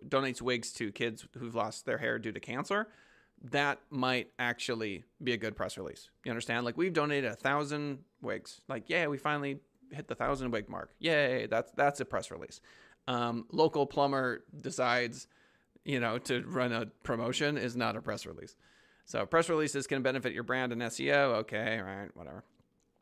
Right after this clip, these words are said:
What is a press release? Seriously? Um, oh my gosh, this is so bad. This article is terrible. Are press releases still relevant today? The short answer, yes.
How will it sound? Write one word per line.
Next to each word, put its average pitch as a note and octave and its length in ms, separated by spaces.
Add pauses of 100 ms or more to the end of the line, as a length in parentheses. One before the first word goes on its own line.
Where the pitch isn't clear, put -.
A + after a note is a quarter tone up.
(140)
What C#3+ 140
is C3 140
a B2+ 60
press B2 240
release? A#2+ 240
Seriously? B2+ 420 (640)
Um, A#2 640
oh C3 220
my G#2+ 100
gosh, G2+ 260
this G#2 160
is A2 100
so G2+ 260
bad. G2+ 320 (160)
This - 100
article G2+ 220
is - 60
terrible. A2+ 340 (560)
Are C3 80
press D3 220
releases C#3+ 320
still C#3+ 180
relevant C3 340
today? A#2+ 320
The B2 80
short C#3+ 220
answer, F3 220
yes. - 580